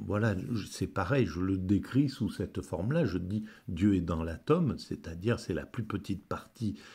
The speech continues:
de l'atome qu'on connaisse aujourd'hui, mais que, qui va évoluer, hein, de,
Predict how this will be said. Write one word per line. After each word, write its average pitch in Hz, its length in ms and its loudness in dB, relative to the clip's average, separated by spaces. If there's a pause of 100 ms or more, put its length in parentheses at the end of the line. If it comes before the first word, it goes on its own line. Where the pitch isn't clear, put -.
(260)
de 101 120 4
l'atome 92 640 2
qu'on 80 200 -4
connaisse 120 580 2
aujourd'hui, 98 600 2 (300)
mais 95 200 -2
que, 85 460 0 (260)
qui - 120 -6
va 80 200 -4
évoluer, 117 520 4
hein, 127 140 2
de, 98 260 0